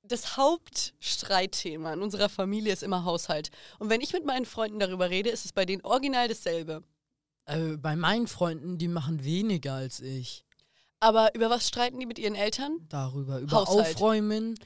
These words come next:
Speaker 2: im Zimmer
Speaker 1: Alle.
Speaker 2: oder halt Haushalt.
Speaker 1: I-, das ist so ein universales Problem,
Speaker 2: <laughs>
Speaker 1: was einfach Eltern mit uns Kindern haben. Äh,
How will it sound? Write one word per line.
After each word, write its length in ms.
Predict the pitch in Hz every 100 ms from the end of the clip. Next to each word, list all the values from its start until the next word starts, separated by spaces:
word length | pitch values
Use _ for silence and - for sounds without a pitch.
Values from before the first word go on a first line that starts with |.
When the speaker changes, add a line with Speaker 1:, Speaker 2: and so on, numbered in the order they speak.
| - -
Speaker 2:
im 180 | 170
Zimmer 460 | - - 214 226 214
Speaker 1:
Alle. 240 | 262 262
Speaker 2:
oder 100 | 254 220
halt 240 | 196 180
Haushalt. 680 | 165 160 - 139 135 127 - _ _ 262
Speaker 1:
I-, 120 | - 233
das 240 | 277 254
ist 180 | 330 -
so 140 | 254
ein 200 | 240 233 -
universales 1000 | 330 403 403 247 233 202 254 339 320 -
Problem, 920 | - 254 160 240 254 269 320 269 294 359 - -
Speaker 2:
<laughs> 140 | 214 226
Speaker 1:
was 240 | 269 214
einfach 340 | - 277 - -
Eltern 360 | 233 269 311 285
mit 160 | 254 240
uns 200 | 226 -
Kindern 500 | - 302 285 214 185
haben. 420 | 226 262 196 190
Äh, 200 | - -